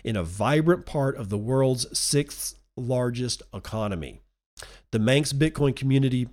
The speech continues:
may be small, but the island is already one of the leading locations in Europe to transact with your Satoshis,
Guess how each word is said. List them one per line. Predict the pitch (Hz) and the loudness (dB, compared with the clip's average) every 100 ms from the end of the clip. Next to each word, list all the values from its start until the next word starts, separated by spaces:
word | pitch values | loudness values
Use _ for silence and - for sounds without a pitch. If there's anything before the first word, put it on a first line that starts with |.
| - | 0
may | 120 | 2
be | 117 113 | 2 0
small, | - 151 127 | 4 4 4
but | 107 117 | 2 -2
the | 117 143 - | -4 -6 0
island | 139 190 180 156 | 2 6 4 4
is | 139 | 2
already | 143 139 135 127 127 117 - - | 2 2 2 2 -2 -4 -12 -6
one | 120 139 | 0 0
of | 135 | 0
the | 120 | -2
leading | 107 135 151 170 | 0 2 4 4
locations | 170 160 139 127 147 123 120 | 4 2 0 0 -2 -2 -2
in | 113 | -2
Europe | 135 120 107 | 0 0 -2
to | - | -6
transact | - 127 127 113 117 113 113 | -2 0 0 0 -2 -2 -4
with | 113 | -4
your | 110 113 | -4 -4
Satoshis, | - 98 117 117 - 73 - | -4 -2 -2 -2 -4 -10 -12